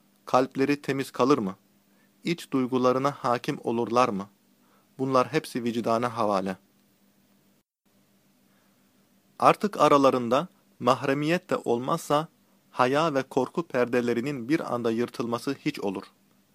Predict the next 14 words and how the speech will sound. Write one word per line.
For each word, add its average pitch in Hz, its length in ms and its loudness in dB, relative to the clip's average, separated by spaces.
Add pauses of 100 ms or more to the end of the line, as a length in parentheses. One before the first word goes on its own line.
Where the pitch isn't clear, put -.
(320)
Ve 143 120 2
gerisi. 110 480 -2 (840)
Acaba 135 480 4
bunlar 127 360 2
olduğu 123 400 0
takdirde, 120 640 -4 (460)
fuhuş 147 400 -6
ve 131 120 2
zinanın 123 480 -2
toplumdan 120 640 -4
kaldırılmasına 117 960 -2 (300)
imkan 123 460 -2
var 120 140 6
mıdır? 101 360 -6